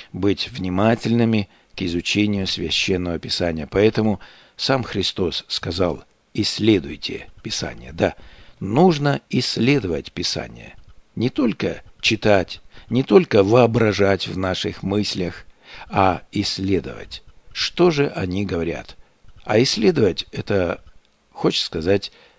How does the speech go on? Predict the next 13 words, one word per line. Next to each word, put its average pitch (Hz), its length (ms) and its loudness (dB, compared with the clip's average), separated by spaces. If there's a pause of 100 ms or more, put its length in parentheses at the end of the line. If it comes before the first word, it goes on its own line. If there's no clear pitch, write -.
работать. 85 760 -6 (360)
Это 104 260 0
много 147 400 2
работы, 117 600 -2 (280)
чтобы 101 360 -2
узнать 95 540 -2 (200)
в - 80 -12
самом 117 420 0
деле, 98 340 0 (200)
что - 320 2
хочет - 340 -4
сказать 85 440 -4
нам 78 280 -6